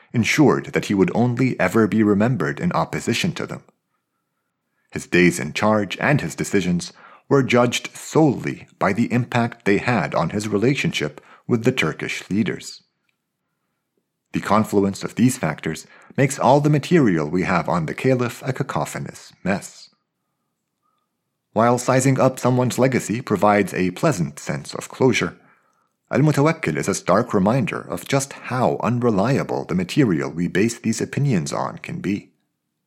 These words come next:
Still, though, I think we can at the very least push back on some of the more ludicrous assertions about this caliph. It's never a good idea to take claims of piety at face value,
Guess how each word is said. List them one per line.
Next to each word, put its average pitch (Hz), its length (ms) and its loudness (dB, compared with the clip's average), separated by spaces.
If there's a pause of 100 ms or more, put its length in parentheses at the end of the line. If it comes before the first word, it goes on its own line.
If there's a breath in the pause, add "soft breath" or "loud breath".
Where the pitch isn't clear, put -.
(2750)
Still, - 300 2
though, - 260 -4 (460)
I 156 140 2
think 180 220 4
we 160 100 4
can 143 180 0
at 135 100 -2
the 135 80 4
very 113 320 4
least - 440 -8 (120)
push - 240 0
back 120 340 0
on 87 140 0
some 107 180 2
of 113 120 0
the 113 80 2
more 101 220 4
ludicrous 104 600 2
assertions - 600 -4
about - 260 -4
this - 140 -12
caliph. - 540 -6 (1600)
It's - 180 -2
never 117 300 4
a 80 40 2
good 80 160 0
idea 73 400 -4
to - 120 -10
take 92 240 0
claims 90 320 2
of - 160 -4
piety 80 500 0
at - 120 -6
face 73 280 -6
value, 92 460 -2